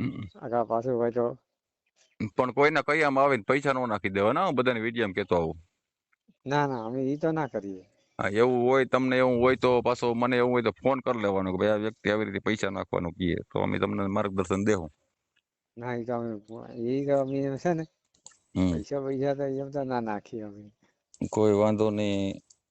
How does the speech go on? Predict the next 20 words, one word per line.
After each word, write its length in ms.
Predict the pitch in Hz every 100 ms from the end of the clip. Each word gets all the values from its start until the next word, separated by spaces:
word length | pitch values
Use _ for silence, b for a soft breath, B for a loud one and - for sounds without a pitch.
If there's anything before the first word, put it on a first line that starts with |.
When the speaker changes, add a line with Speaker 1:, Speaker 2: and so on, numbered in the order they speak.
| _ _ _
Speaker 1:
આપણે 420 | - 98 - 101 101 101 98 98 - - _ -
વીડિયો 340 | 98 107 107
ચડાવી, 640 | 101 107 117 110 107 101 101 - 98
તમારું 360 | 95 101 95 90
થઈ 220 | 110 113
જાય 140 | 113
મહિના 280 | 101 104 101
દીમાં. 420 | 98 98 98 92 - _ _ _ _ _ _ _ _ _ -
એવું 200 | 110 104
કંઈક 160 | 98 -
કરી. 280 | 127 92 76 _ _ _ _ _ _ _ _ _ -
Speaker 2:
હા, 240 | 120 113
હા. 220 | 101 101 113 104 _ 104
Speaker 1:
બરોબર? 340 | 104 113 120 - _
હા, 200 | 95 104
એક 140 | 123
ક્લાસ 260 | 143 135 123
ફોટો 280 | - 131 139
નાખજો 340 | 147 180 135
આમ. 160 | 104